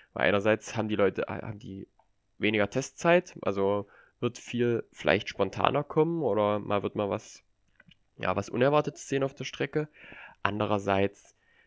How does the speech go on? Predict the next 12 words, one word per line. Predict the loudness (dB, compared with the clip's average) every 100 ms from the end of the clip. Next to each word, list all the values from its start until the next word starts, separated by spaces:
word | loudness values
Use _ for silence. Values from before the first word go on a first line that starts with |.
| -6
nimmt | -2
das | -2 0
vielleicht | 0 0
auch | -4
nochmal | -2 -2
ein | -4
bisschen | -6 -8
Zeit, | -6 0 0 0
um | -4 -6
irgendwelche, | -4 -4 0 -2 0 -4 -2 -4 -6 -8 -6 -8 -10
äh, | _ _ _ _ -20 0
anderen | 2 4 2 2 -4